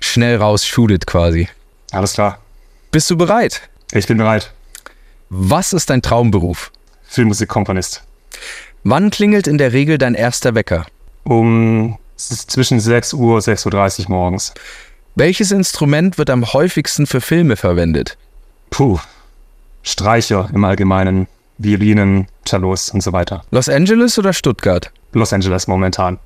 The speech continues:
Speaker 2: Aber es ist nicht ausgeschlossen, dass es irgendwann wieder Stuttgart wird.
Speaker 1: Musiktechnisch,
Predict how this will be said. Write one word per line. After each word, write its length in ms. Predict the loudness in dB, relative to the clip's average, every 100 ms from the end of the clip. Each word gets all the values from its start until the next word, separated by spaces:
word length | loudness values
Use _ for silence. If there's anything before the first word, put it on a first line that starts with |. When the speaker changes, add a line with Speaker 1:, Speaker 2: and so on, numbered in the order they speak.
| -2
Speaker 2:
Aber 240 | 0 0 -2 -4
es 160 | -2
ist 100 | 0
nicht 140 | -2 0
ausgeschlossen, 480 | 0 -2 -4 -2 -2
dass 140 | -2
es 100 | -2
irgendwann 220 | 0 0
wieder 120 | 0
Stuttgart 380 | -2 -4 -4 -4
wird. 180 | -4 -6 -2
Speaker 1:
Musiktechnisch, 920 | 0 2 -2 0 -2 0 -2 -2 -8